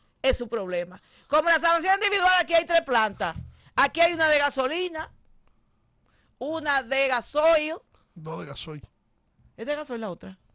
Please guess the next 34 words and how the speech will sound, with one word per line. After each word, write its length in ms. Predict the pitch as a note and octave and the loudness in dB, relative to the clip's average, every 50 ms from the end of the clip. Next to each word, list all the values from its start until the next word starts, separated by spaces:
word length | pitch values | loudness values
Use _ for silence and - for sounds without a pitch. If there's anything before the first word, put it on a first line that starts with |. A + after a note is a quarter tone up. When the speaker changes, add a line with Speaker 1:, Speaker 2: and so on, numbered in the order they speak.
| _ - | _ -20
Speaker 2:
Son 180 | C3 B2 B2 B2+ B2+ B2+ | -18 -18 -18 -16 -14 -12
las 140 | C#3 C#3+ C#3 | -10 -10 -10
nueve 220 | C#3 D3 C#3+ C#3 C#3 | -10 -10 -10 -12 -12
de 80 | C3+ C3+ | -14 -16
gasoil, 440 | C3 B2+ - - D3 F3 A3 A#3+ - _ - - - - - | -16 -16 -14 -14 -14 -14 -14 -16 -18 _ -20 -20 -20 -20 -16
Speaker 1:
Sí, 160 | C#3 C#3+ G#3 | -12 -10 -10
Speaker 2:
dicen. 100 | G3 F3+ | -8 -8
Speaker 1:
pero 140 | A3 G#3 G3+ | -8 -8 -6
¿y 40 | G#3 | -4
la, 240 | G#3 G3+ G3 F#3 - | -2 -2 -2 -2 -2
la 180 | F#3+ G3 F#3+ | -4 -4 -4
otra 220 | G3+ A3 - A#3+ A#3 | -4 -6 -8 -10 -10
de 80 | A#3 | -10
allí? 240 | A3 A3 A#3 C#4+ E4 _ _ _ | -10 -12 -14 -16 -18 _ _ _
Speaker 2:
Claro, 400 | - D#3+ D3+ C#3+ C3+ C3+ C3+ C3+ | -16 -14 -12 -10 -10 -12 -12 -14
de 60 | C3+ B2+ | -14 -14
gasoil. 120 | B2+ - | -10 -8
Speaker 1:
¿También? 400 | F#3+ G3 A3 B3+ C4 A3+ E3+ D#3+ | -6 -6 -4 -4 -4 -4 -6 -12
Speaker 2:
Sí, 220 | - - C3 B2 A#2+ | -16 -18 -18 -18 -18
claro. 280 | B2+ - A#2 - - - | -18 -18 -18 -14 -10 -8
Speaker 1:
¿Y 80 | A#3 | -6
tenemos 360 | G#3+ B3 B3 B3+ C4 C#4 C#4+ C#4+ | -4 -4 -4 -2 -2 -2 -2 -2
una 160 | C#4 C#4+ C#4 | 0 0 0
de 80 | C#4 C4 | 0 0
cuál? 240 | - C#4 D4+ E4+ G#4+ - _ _ _ - - - _ _ _ | 0 -2 -2 -2 -4 -10 _ _ _ -20 -20 -20 _ _ _
Speaker 2:
¿De 80 | - C#3 | -16 -14
gasolina? 560 | C#3 B2 - F3 D#3+ C3+ B2 A2+ A#2+ C#3 - _ _ _ _ _ | -14 -12 -12 -12 -14 -14 -14 -16 -16 -18 -20 _ _ _ _ _
Speaker 1:
No. 320 | - E3+ E3+ F3 F3 D#3+ C#3+ _ _ _ _ _ _ _ _ _ _ _ _ _ _ _ _ _ - | -16 -14 -12 -12 -14 -14 -16 _ _ _ _ _ _ _ _ _ _ _ _ _ _ _ _ _ -20
Speaker 2:
¿De 100 | D#3+ C#3+ | -18 -16
gas? 240 | D#3+ E3 D#3 - - - | -14 -14 -14 -14 -16 -12
Speaker 1:
De 160 | E3+ F#3+ F#3+ | -8 -8 -6
gas. 460 | F3+ D#3+ C#3 - - - - - - _ | -4 -6 -6 -8 -10 -14 -14 -16 -20 _
Speaker 2:
De 120 | - D3+ | -20 -20
gas. 380 | C#3+ - G2+ F#2 - - _ _ | -20 -20 -20 -20 -20 -20 _ _